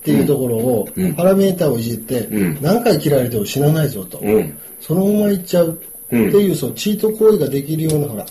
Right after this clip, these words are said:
Speaker 2: うん。
Speaker 1: あの、コマンドが入力できたりするわけですよ。
Speaker 2: なるほどね。
Speaker 1: そういうやつを、まあ、今度、あの、ネットとかにもう載せてあるんで、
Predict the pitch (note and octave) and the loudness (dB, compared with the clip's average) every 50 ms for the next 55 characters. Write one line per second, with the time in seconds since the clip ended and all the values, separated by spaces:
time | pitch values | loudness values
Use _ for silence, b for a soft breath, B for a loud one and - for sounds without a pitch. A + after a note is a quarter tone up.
0 | - - G2 G2 F#2 F2 - - C3+ D#3+ D3+ - - F#3 F#3+ G#3 G#3+ G#3+ A3 G#3 | -10 -6 -4 -2 -2 -2 -4 -6 -8 -8 -8 -6 0 2 4 4 4 2 2 2
1 | G3 D3+ A2+ C3 D#3 F3+ G3 G3+ G3+ F#3+ G3+ F#3+ G3+ F3+ - - B2+ G2+ G2 - | 2 0 2 2 2 2 4 4 4 2 2 0 0 -2 -2 -4 -4 -4 -4 -8
2 | - - A#3+ C4+ A#3+ D#3 A2+ - G3 F2+ F2+ F2+ - - F2+ F2+ E2+ E2 E2+ F#2 | -6 -4 -2 0 0 0 0 -2 -6 -8 -10 -12 -14 -14 -10 -8 -6 -4 -2 -2
3 | F2 E2+ F#2+ B2+ D3+ F3+ F3+ - A#3 C4 C4+ C4+ C#4 C#4 C#4 C4+ C4+ - C#4+ D4 | -2 -2 0 0 0 0 0 -2 -2 0 2 4 4 4 4 2 2 0 0 2
4 | D4 C#4+ A#3 F3+ E3 F3+ F#3 F3 - - F3 F3 F3 E3 D#3+ D3 B2 A#2 A#2 B2 | 4 4 4 4 4 2 0 0 0 -2 -4 -2 -2 0 0 2 2 2 2 0
5 | B2 B2 C3+ D#3 D#3+ D3+ - F3 D#3+ D#3+ C3+ C#3 C3+ B2+ B2 A#2+ B2 B2+ C3+ C#3 | 2 2 2 2 0 0 -2 -2 -2 -2 0 0 0 0 0 -2 0 0 2 2
6 | C#3 B2 B2 C#3 D3 D3 E3 D#3+ D3 C#3+ A#2+ A2+ G#2+ G2+ F#2+ F#2+ G2+ A2+ B2 | 2 2 2 2 2 2 0 -2 -2 -2 -4 -4 -4 -8 -10 -10 -8 -6 -6